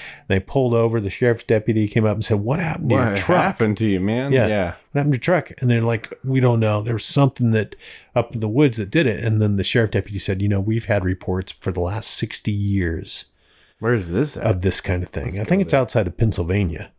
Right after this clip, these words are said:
Speaker 2: Oh, yeah, that's right. Pennsylvania.
Speaker 1: Yeah. So,
Speaker 2: Hey.
Speaker 1: I mean, but it's the same kind of thing, story you said. Nobody ended up
Speaker 2: It
Speaker 1: dead.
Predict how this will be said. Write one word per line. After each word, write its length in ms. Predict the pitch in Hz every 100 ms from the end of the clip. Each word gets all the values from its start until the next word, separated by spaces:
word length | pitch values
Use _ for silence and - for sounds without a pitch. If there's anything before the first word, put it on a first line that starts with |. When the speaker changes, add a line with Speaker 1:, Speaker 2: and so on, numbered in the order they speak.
| -
Speaker 2:
Oh, 80 | 101
yeah, 180 | 82
that's 160 | 80 -
right. 80 | - -
Pennsylvania. 540 | 101 - - 98 92
Speaker 1:
Yeah. 300 | 98 92 85 - _ - - - _ _
So, 260 | - 156
Speaker 2:
Hey. 40 | 147
Speaker 1:
I 40 |
mean, 200 | 156 147
but 140 | 131 139
it's 160 | 123
the 80 | 127
same 300 | - 185 202
kind 160 | 180 160
of 40 |
thing, 160 | 165 123
story 280 | - 127 110
you 200 | 185 262
said. 400 | - 92 90 113
Nobody 320 | 165 160 143
ended 200 | 135 117
up 160 | 98
Speaker 2:
It 100 | 101 -
Speaker 1:
dead. 160 | 196